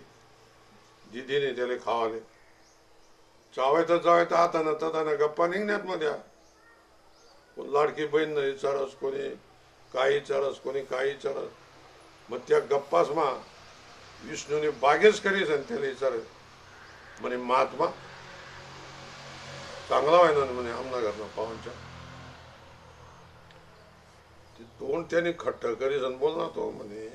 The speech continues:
"पाहुणचार चांगला व्हाय ना," म्हणे, "त्यांना काय सवाल नाही भाऊ," म्हणे, "खूप चांगला व्हाय ना."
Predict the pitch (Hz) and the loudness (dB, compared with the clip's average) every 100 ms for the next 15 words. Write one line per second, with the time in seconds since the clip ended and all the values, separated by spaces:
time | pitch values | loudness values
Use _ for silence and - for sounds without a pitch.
0 | 113 - 110 127 127 113 110 - 104 107 | -16 -12 -8 -6 -8 -8 -10 -8 -8 -6
1 | 104 - 107 101 90 90 101 104 95 98 | -6 -8 -10 -14 -18 -18 -16 -16 -14 -14
2 | 104 - - - - 90 92 95 - 110 | -14 -16 -20 -20 -12 -8 -6 -6 -8 -6
3 | 101 85 - _ _ _ _ - _ _ | -8 -10 -18 _ _ _ _ -20 _ _
4 | _ - 185 - 180 165 160 - - | _ -4 -2 6 8 10 8 4 -2